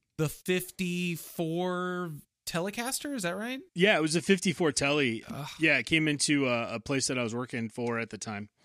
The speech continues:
Speaker 1: So we are gonna get into that, and we're gonna talk about other vintage gear that we have actually been in contact with and got to play with or see or whatever. But I feel like we need a few qualifiers,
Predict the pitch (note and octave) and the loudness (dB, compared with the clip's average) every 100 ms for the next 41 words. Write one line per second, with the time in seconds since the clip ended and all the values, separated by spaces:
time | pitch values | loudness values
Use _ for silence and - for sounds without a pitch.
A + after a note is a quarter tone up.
0 | _ _ _ _ _ _ _ - F3 E3+ | _ _ _ _ _ _ _ 0 2 2
1 | E3+ E3 D3 D#3+ A3 A#3 G3 F#3+ F#3 E3+ | 2 -2 -4 0 0 0 0 0 0 0
2 | E3 D#3+ D3+ C3 E3+ G3 F#3+ - _ - | 0 0 -2 -2 -2 -2 -4 -8 _ -20
3 | - E3 E3 G3+ A#3 G3 G3+ G3+ E3+ - | -4 0 2 2 0 0 -2 0 -2 -2
4 | D3+ F#3 F#3 F3+ F#3+ E3+ D3+ E3+ F3 D#3+ | -2 0 0 0 0 -2 -2 -2 -2 -4
5 | - C3 E3 D#3+ D3 B2+ - C3+ C3+ - | -4 -4 -4 -2 -2 -4 -6 -6 -4 -4
6 | C#3+ C3+ - _ _ _ - C3+ E3 E3+ | -2 -4 -6 _ _ _ -4 0 2 2
7 | F3 F3 - C#3+ C3 - F#3 G3+ G3 F#3+ | 0 -2 -2 -4 -4 -4 -2 0 0 -4
8 | F#3 F3+ F3+ D#3+ C#3 C#3 C3 C3 - F3+ | -2 -2 -2 -2 -4 -4 -4 -10 -6 -2
9 | F#3 F#3 F3+ E3+ G2+ - - F#3+ F3 F3 | -2 0 -2 -6 -6 0 2 2 -2 -2
10 | F3 - C3+ C3 B2+ D3 D#3+ E3 B2+ G2 | -4 -4 -6 -4 -4 -2 0 0 -2 -8
11 | - _ _ _ _ - F3 F3 - E4 | -12 _ _ _ _ -4 -2 -2 -2 -2
12 | E4 F3+ E3 D#3 E3 E3+ F#3 F#3+ - E3+ | -2 -2 -2 -2 -2 0 0 0 -2 -6
13 | D#3 - A#2 A2 - - - - | -6 -6 -4 -4 -6 -10 -6 -6